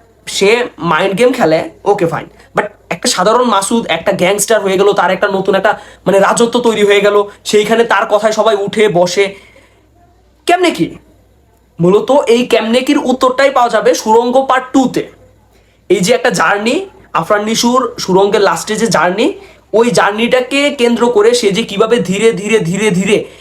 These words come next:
একটা বড় গ্যাংস্টার হয়ে গেল, দেশের সবচেয়ে বড় ডাকাতদের টিম হয়ে গেল, এই ব্যাপারটাই মূলত সুড়ঙ্গ পার্ট টুতে তুলে ধরবে রায়হান রাফি। আচ্ছা,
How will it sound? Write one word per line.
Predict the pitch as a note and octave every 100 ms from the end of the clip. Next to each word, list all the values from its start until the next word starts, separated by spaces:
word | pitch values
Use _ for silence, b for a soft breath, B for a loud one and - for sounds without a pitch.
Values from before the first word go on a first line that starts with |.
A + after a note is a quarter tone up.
| B D#3
একটা | F#3 G3 F#3
বড় | G3+ A3+ A3 F#3
গ্যাংস্টার | G3 G#3 G#3 - A3+ G3+ F#3+
হয়ে | F#3+ G3+
গেল, | G#3+ F3+ B2 B B B D#3
দেশের | G3 A#3 G3+
সবচেয়ে | G#3 - B3 A#3+
বড় | G#3 G#3
ডাকাতদের | E3+ G3+ F3 E3 A3 -
টিম | A#3+ A#3 A3
হয়ে | A3+ G#3+
গেল, | G#3+ F#3 - B B B A#3+
এই | C4+
ব্যাপারটাই | C#4+ C4+ B3 C#4 C4
মূলত | A#3 A3+ A#3+
সুড়ঙ্গ | G#3+ G#3 G#3 G#3
পার্ট | F#3+ G3
টুতে | A#3 C4+ C4+
তুলে | B3 A#3
ধরবে | B3 C#4+
রায়হান | G#3 F3 D3
রাফি। | - - _ _ _ _ - _ - D3
আচ্ছা, | -